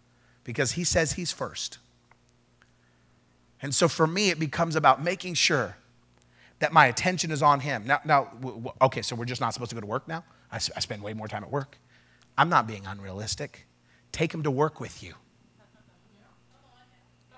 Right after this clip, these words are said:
That's what I'm trying to get to. Take him to the grocery store with you. Take him to Taco Bell with you. And when he says, "Hey, that's my son and daughter and I love them, go love on them for me,"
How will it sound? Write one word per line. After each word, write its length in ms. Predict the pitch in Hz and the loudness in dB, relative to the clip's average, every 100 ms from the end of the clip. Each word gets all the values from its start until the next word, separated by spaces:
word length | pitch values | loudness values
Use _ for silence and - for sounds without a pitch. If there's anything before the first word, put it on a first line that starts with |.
| 247 226 226 226 _ _ _ _ _ _ _ _ _ - - | _ _ _ _ _ _ _ _ _ _ _ _ _ -20 -18
That's 220 | - 147 160 | -8 -4 0
what 100 | 139 | 0
I'm 100 | 123 | 0
trying 220 | - 120 | -2 -2
to 60 | |
get 300 | 101 123 - | 0 0 2
to. 120 | - 98 - _ _ _ _ _ _ _ _ _ _ | -2 -4 -10 _ _ _ _ _ _ _ _ _ _
Take 200 | - 185 | -4 -2
him 120 | 175 143 | -2 -4
to 120 | 139 | -4
the 80 | 123 | -4
grocery 500 | 117 139 139 - 107 | -4 0 2 2 0
store 340 | - 127 113 | -2 -2 -6
with 280 | 104 101 - | -6 -10 -12
you. 120 | 90 - _ _ _ _ _ _ _ _ _ - | -14 -18 _ _ _ _ _ _ _ _ _ 0
Take 240 | 214 202 | 2 2
him 120 | 185 | -2
to 80 | 147 | -4
Taco 420 | - 175 - 156 | 2 4 4 4
Bell 240 | 143 147 135 | 8 8 6
with 260 | 120 - | 0 -6
you. 140 | 107 87 - _ _ _ - - | -10 -12 -16 _ _ _ -20 -4
And 120 | 156 | 0
when 100 | 170 | 2
he 40 | |
says, 360 | 170 - 226 147 | 4 10 10 10
"Hey, 160 | 160 160 | 6 4
that's 240 | 165 - | 4 4
my 100 | 175 | 0
son 240 | 165 175 156 | 0 -2 -2
and 100 | 135 | 2
daughter 240 | 139 131 | 4 4
and 80 | 123 | 2
I 40 | |
love 240 | 123 131 117 | 0 0 0
them, 140 | 117 | -4
go 120 | 110 | -6
love 240 | 117 117 107 | -4 -2 -4
on 120 | 104 | -8
them 140 | 101 | -12
for 200 | 90 101 | -14 -14
me," 140 | 92 | -14